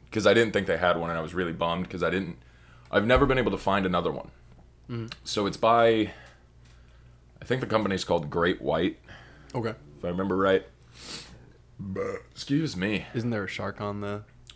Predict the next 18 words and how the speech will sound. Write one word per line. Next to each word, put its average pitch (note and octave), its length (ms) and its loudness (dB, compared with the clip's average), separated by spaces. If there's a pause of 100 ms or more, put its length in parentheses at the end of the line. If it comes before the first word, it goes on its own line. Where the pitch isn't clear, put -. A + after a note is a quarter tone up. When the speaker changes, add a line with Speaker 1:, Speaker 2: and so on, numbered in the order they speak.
Speaker 2:
is G#2 240 -12
that G#2+ 100 -2
a - 20 -4
shark G2 220 -6
Speaker 1:
I - 40 -10
Speaker 2:
fin? A#2+ 240 -6 (920)
Speaker 1:
I B2+ 80 -2
don't D3+ 320 -2
know. F2 420 -4 (540)
There's, - 480 -4
like, G2+ 240 0
so - 160 -2
many, D3 140 -2
it A#2+ 160 0
looks C#3+ 200 2
like C3 140 2
a F2+ 40 0
duck. F#2 420 6